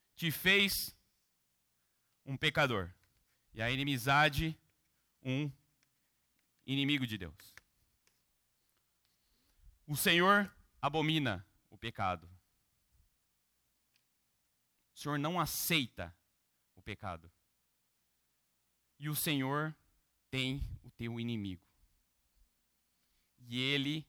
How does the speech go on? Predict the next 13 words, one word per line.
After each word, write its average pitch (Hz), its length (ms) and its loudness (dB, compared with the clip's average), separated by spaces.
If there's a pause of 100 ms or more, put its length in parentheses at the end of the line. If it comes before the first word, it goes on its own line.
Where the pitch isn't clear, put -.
vai 113 280 -2
destruir 123 880 -4 (280)
o 90 60 -20
seu 92 220 -12
inimigo. 85 300 -12 (1900)
O 120 60 -10
inimigo 123 520 -2
de 139 120 -6
Deus 131 260 -6
será 131 240 -4
destruído 127 640 -8
por 123 240 -10
Deus. - 760 -12